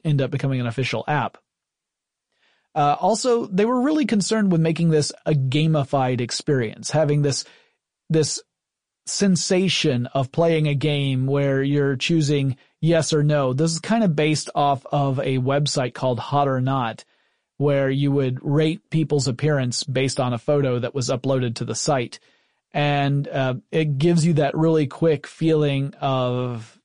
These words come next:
I don't know, pleasure for being able to judge someone <laughs> really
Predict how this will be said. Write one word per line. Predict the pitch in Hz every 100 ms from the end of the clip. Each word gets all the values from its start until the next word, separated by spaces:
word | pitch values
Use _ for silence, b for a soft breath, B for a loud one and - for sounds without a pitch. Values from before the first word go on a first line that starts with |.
| _ _ _ _
I | 127
don't | 139 127
know, | 117 117
pleasure | 110 - 139 156 156 147 127
for | 117 127 123
being | 127 135 139
able | 135 131
to | 123 131 127
judge | 143 135 135 -
someone | - 151 139 147 139 139
<laughs> | 139
really | 156 139 131